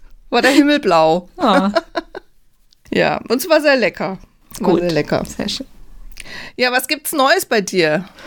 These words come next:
Speaker 2: Ach, im Moment eigentlich gar nicht so viel. Ich arbeite viel, schreibe viel, nicht so viel zu erzählen, aber ich wollte hinweisen auf meine nächste Lesung. Ist noch ein bisschen früh, aber vielleicht, also man kann schon Tickets kaufen,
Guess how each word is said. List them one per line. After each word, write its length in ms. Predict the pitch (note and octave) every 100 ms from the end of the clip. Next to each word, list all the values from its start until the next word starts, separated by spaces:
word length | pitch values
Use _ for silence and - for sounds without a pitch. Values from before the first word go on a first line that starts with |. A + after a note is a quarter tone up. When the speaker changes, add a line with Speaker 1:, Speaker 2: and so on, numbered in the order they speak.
| - - - - -
Speaker 2:
Ach, 280 | B3 C4 C4+ - - A#3+
im 80 | A#3
Moment 360 | A3+ A#3 C4+
eigentlich 340 | B3+ C#4 C#4 -
gar 180 | B3+
nicht 160 | C4 B3+
so 100 | B3
viel. 340 | - A#3 G3+
Ich 200 | F#3 F#3+
arbeite 360 | A3+ A#3+ A#3 A3
viel, 420 | - A3+ A3+ A3+
schreibe 400 | - G#3 A3 A3
viel, 540 | G#3 G#3+ G#3+ G#3+ A3 G#3 - - -
nicht 160 | G#3+
so 80 | A3
viel 240 | G#3 A3+ A3
zu 100 | G#3+
erzählen, 300 | G#3 A3+ -
aber 240 | G#3+ A3+
ich 160 | A3 G#3
wollte 280 | A3 G#3+
hinweisen 640 | A3 A3 A3 G3 G3+ G3+ E3+
auf 140 | G3+
meine 240 | G3 G3+
nächste 340 | G3 G3+ - G3
Lesung. 540 | G3 A#3 A#3+ E3+ E3+
Ist 100 | G3
noch 80 | G#3+
ein 60 | G#3+
bisschen 260 | A#3 A3+
früh, 320 | - B3+ B3+
aber 280 | - F#3 F#3
vielleicht, 440 | F#3 F#3+ F#3+ G3+ G#3
also 140 | G3
man 100 | F#3
kann 160 | C#4+ -
schon 160 | D4
Tickets 300 | C#4 C4+ B3
kaufen, 360 | - A#3 A#3